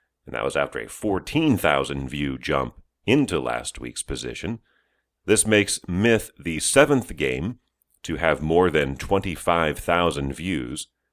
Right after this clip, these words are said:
the third to have more than thirty thousand, the only other two being Android Netrunner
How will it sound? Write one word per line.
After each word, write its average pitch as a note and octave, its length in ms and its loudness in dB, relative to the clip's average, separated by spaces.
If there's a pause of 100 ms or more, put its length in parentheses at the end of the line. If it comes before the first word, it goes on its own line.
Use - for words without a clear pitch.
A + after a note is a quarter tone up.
(300)
the C2+ 100 -8
third F#2+ 640 2 (240)
to D#2 100 -10
have D#2+ 240 4
more D#2+ 240 2
than C2 220 -4
thirty D3 340 2
thousand, B1 540 -6 (420)
the B1 160 -8
only D2 280 0
other F2+ 180 4
two D#2 380 -2
being C2+ 320 -4
Android C#2 520 -2
Netrunner C#2 580 0